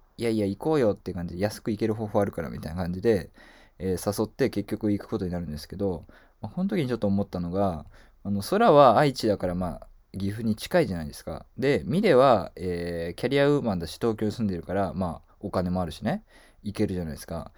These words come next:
で、レイカだけね、フリーターだし、その、尾道だからちょっと遠いんですよ。それは渋るよなとは思いましたね。はい。もう、まあ、それは置いときまして、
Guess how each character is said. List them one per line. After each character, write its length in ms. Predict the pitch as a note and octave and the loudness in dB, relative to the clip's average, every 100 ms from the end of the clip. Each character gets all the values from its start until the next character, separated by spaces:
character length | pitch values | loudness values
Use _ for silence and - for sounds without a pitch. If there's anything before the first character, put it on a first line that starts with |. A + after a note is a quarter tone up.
| - _ | -20 _
で、 120 | A2 A2+ | -4 0
レ 140 | E4 | 2
イ 40 | |
カ 120 | E4 C3 | 6 6
だ 100 | G#2 | 6
け 120 | G2 | 2
ね、 120 | F#2+ | -4
フ 160 | F#2+ C3+ | -2 0
リ 160 | E3+ | 2
ー 20 | |
タ 180 | E3+ D#3+ | 4 4
ー 20 | |
だ 100 | D3+ | 4
し、 440 | D3 A#2+ G#2 D#2+ - | 0 0 0 0 -8
そ 160 | - F#2+ | -10 -6
の、 320 | F2+ E2 D2+ | -6 -6 -8
尾 140 | G#2+ C3 | -2 2
道 300 | G3 E3 G#2+ | 2 2 -2
だ 100 | F2+ | -4
か 80 | |
ら 120 | D#3+ - | -6 -10
ち 120 | - | -14
ょ 40 | |
っ 40 | - | -18
と 120 | - | -12
遠 260 | - D4+ E4 | 0 2 2
い 60 | |
ん 40 | A2 | 0
で 60 | |
す 140 | F2 - | -4 -8
よ。 200 | - - _ - _ | -10 -16 _ -20 _
そ 100 | - | -4
れ 60 | G3 | -4
は 40 | |
渋 300 | - - E3 | 0 2 6
る 80 | F3 | 6
よ 80 | G2 | 4
な 140 | F#2 | 2
と 80 | - | -2
は 60 | D#3+ | -4
思 140 | F2+ | -2
い 20 | |
ま 100 | F2+ | -2
し 80 | F2 | -4
た 80 | - | -6
ね。 200 | A#2+ D3 | -6 -4
は 160 | - F2 | -2 -2
い。 80 | - | 0
も 180 | F#3+ F#2+ | 0 0
う、 20 | |
ま 100 | C#3+ | 0
あ、 20 | |
そ 120 | D3 | 2
れ 60 | C#3 | 4
は 60 | |
置 80 | C#3 | 4
い 20 | |
と 100 | C#3 C#3+ | 2 -2
き 100 | B2+ | 0
ま 160 | B2 | 0
し 120 | A2+ | 0
て、 420 | - B2 A2+ E2+ | 2 6 6 4